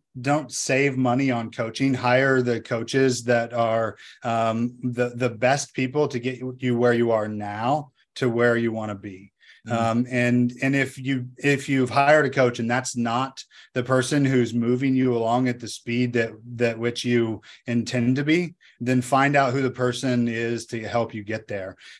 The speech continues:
Speaker 1: Um,
Speaker 2: Mm.
Speaker 1: arguably, a, a lot of my success is owed to people who,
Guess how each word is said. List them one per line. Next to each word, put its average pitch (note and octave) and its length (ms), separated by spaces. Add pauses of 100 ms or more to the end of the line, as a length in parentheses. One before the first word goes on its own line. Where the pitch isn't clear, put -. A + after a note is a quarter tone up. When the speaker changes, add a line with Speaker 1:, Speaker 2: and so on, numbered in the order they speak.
Speaker 1:
Um, A#2 320
Speaker 2:
Mm. - 60
Speaker 1:
arguably, C#3 640
a, B2+ 320
a B2 40
lot C3 240
of B2+ 120
my B2 200
success A#2+ 480
is A2 100
owed A2+ 320
to A2+ 160
people A#2+ 380
who, A2 280